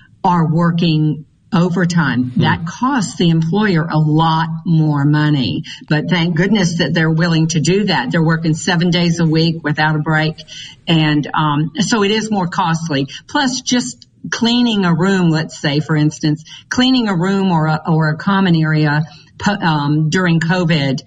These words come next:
Speaker 1: is a lot more expensive. It,
Speaker 2: Yeah.
Speaker 1: it, you know,
Speaker 2: Sure.
Speaker 1: yeah, more products, more labor. You're wiping down more things than you ever did before.
Speaker 2: And so, are,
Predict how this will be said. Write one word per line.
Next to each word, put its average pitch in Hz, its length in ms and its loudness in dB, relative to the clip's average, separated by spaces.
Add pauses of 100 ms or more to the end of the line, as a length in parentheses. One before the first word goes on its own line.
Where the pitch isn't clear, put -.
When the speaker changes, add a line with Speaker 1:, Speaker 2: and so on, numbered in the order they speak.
(220)
Speaker 1:
is 185 140 2
a 190 40 2
lot 170 240 -2
more 156 160 0
expensive. 131 720 -4 (180)
It, 123 100 0
Speaker 2:
Yeah. 131 260 2
Speaker 1:
it, 151 320 -4 (440)
you - 320 0
know, 139 160 -2 (280)
Speaker 2:
Sure. 120 240 0
Speaker 1:
yeah, 120 100 0
more 180 260 0
products, 196 680 -4
more 175 240 2
labor. 180 600 0
You're 156 140 2
wiping 180 380 0
down 180 240 0
more 175 180 2
things 180 360 2
than 175 120 2
you 160 100 2
ever 165 220 0
did 156 240 -2
before. 147 480 0 (360)
Speaker 2:
And 139 220 0
so, 151 300 0
are, 131 120 2